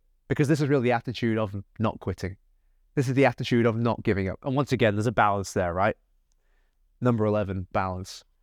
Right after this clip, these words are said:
On the one hand, know when to quit. And on the other hand, be the kind of person that never, ever fucking gives up on the things they really want in their life.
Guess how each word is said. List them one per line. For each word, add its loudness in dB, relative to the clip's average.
On -2
the 2
one 4
hand, 0
know 0
when -2
to -6
quit. 2
And -4
on -2
the 4
other 2
hand, -4
be 2
the -2
kind -2
of -4
person -2
that -2
never, 2
ever 0
fucking -2
gives 0
up 0
on -2
the 2
things 0
they 2
really 2
want 0
in -2
their 0
life. -8